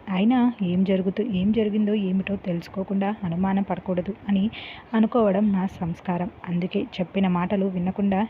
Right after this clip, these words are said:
నిజ నిజాలు తెలుసుకునే ప్రయత్నం చేశాను. హో, అయితే నీకు నిజం తెలిసిపోయిందా?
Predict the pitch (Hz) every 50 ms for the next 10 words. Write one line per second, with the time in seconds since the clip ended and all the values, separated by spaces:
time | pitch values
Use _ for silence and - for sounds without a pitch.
0 | - 196 175 170 190 185 185 185 180 - 208 196 190 202 - - 175 170 175 -
1 | - 196 190 196 185 - 175 170 175 - - 196 190 196 190 196 185 180 - 190
2 | 180 180 175 180 - - - - - - - - - 196 190 185 180 165 - -
3 | 196 180 165 170 165 - 233 233 233 226 240 220 208 202 180 190 190 208 - 220
4 | 196 185 - - 190 185 180 175 165 170 185